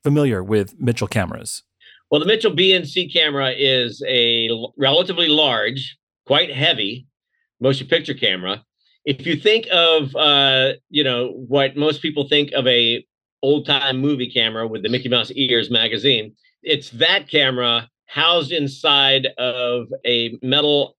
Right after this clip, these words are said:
Speaker 2: and, uh, composite blimp so that it's quiet,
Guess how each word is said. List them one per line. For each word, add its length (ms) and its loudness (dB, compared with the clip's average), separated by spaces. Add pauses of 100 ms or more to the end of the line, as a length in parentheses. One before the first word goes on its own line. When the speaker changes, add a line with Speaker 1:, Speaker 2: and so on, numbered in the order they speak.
Speaker 2:
and, 680 0
uh, 280 -2
composite 560 -2 (180)
blimp 420 -4 (120)
so 180 0
that 140 2
it's 400 -4
quiet, 400 -2